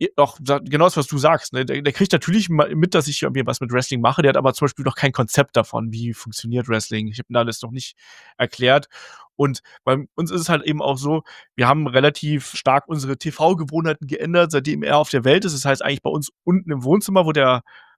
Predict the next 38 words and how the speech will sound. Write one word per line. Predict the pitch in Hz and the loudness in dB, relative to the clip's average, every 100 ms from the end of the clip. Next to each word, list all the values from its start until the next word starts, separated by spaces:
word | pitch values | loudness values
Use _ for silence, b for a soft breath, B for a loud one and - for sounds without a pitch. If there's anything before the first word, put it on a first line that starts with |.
| _ | _
Hauptfernseher | - 175 - - 156 156 151 156 151 151 - | 0 0 0 2 4 4 4 4 4 2 -2
an | 135 | 0
der | 120 | 2
Wand | 147 - | 0 0
hängt, | 185 214 - b b b b _ - | 0 -2 -8 b b b b _ -6
gucken | 170 170 | -2 0
wir | 151 | 2
eigentlich | 135 | 0
fast | - 127 | -2 -4
nie | 135 | -4
Fernsehen | 135 120 113 107 | -4 -2 -2 -4
tagsüber, | 107 98 - - 92 | -8 -12 -14 -16 -14
sondern | - 117 113 | -8 -4 -2
wenn | 139 | -2
ich | 131 | 0
Wrestling | 127 - 113 | -2 -4 -2
schaue, | 156 196 180 | 2 4 4
gehe | 135 | -2
ich | - | -4
meistens | 120 110 | -4 -4
oben | - 120 117 | -10 -14 -12
ins | - | -2
Arbeitszimmer, | 175 190 - 208 202 190 | 2 2 2 0 2 0
da | 127 123 | 0 -2
habe | 123 | -4
ich | 120 - _ _ - | -10 -14 _ _ -10
eins, | 139 143 - | -8 -8 -14
zwei, | 131 131 135 _ | -12 -12 -14 _
drei | - 160 | 0 0
Fernseher, | 196 202 196 196 202 202 B B B B | 4 4 4 4 4 2 B B B B
also | 117 | -14
zwei | - 135 | -2 -2
Bildschirme | 123 165 - 170 156 | 2 0 2 2 2
und | 147 147 131 | -2 -4 -6
eben | 135 | -8
noch | 127 | -8
einen | 127 | -8
Fernseher, | - 151 170 175 175 170 | 0 2 2 4 2 2